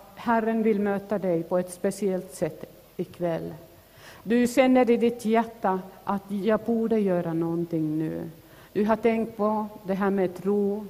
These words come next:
religion, men du har inte riktigt kommit till att vad det är egentligen. Men jag kände redan innan före mötet, när Jesus lade i mitt hjärta,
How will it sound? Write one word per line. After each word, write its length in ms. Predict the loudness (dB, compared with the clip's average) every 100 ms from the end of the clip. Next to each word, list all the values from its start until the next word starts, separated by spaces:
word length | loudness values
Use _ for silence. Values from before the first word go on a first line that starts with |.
| -10
religion, 840 | -2 0 2 2 2 0 0 -2 -6 -14 -14 -2
men 160 | 0
du 120 | 2
har 220 | 4 2 2
inte 360 | 0 0 2 2
riktigt 680 | 2 0 -2 -2 -2 -2 -2
kommit 440 | 0 0 -2 0
till 320 | 0 0 -4 -10 -18 -16 -6
att 360 | -4 -4 -8 -14
vad 180 | -4 0
det 120 | 0 0
är 400 | 2 2 2 -2 -6 -12 -2
egentligen. 1000 | 0 2 0 -4 -4 -6 -4 -4 -6 -10 -16 -20 -20 -10
Men 160 | -2 0
jag 100 | 2
kände 360 | 2 4 4 4
redan 380 | 4 2 0
innan 320 | -2 -2 -2 0
före 300 | 0 2 0
mötet, 680 | 0 -2 -2 -4 -4 -6 -18 -20 -6
när 140 | -2
Jesus 580 | 2 4 2 -2 -4 -6 -14 -16 -20 -20 -20 -20 -20 -20 -20 -16 -2
lade 380 | 2 4 4
i 80 | 2
mitt 260 | 0 -2 0
hjärta, 460 | -2 -2 -4 -4